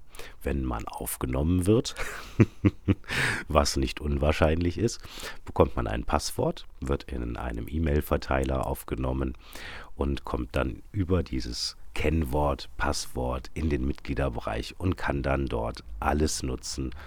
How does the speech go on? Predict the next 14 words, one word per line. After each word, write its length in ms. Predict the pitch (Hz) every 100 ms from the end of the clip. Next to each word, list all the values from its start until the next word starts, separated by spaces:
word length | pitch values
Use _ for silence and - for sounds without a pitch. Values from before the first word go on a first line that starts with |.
| - -
was 260 | 69 -
für 320 | - - 82
die 340 | 73 76 73 71 - - - -
umsichtigen 720 | - 73 69 - - 78 90
Abenteurer 840 | - 65 - 139 - 123 120 120 - -
dort, 420 | 110 104 104 - - - - - - - - -
äh, 360 | 71 65 65 67 67 - - - - -
angelegt 760 | - 90 85 80 69 71 - -
und, 540 | - 67 65 65 - - - - - - - -
ja, 300 | 67 - - -
zum 180 | 95
Besten 360 | 78 71 - 67
gebracht 460 | 64 - - - -
wird. 240 | -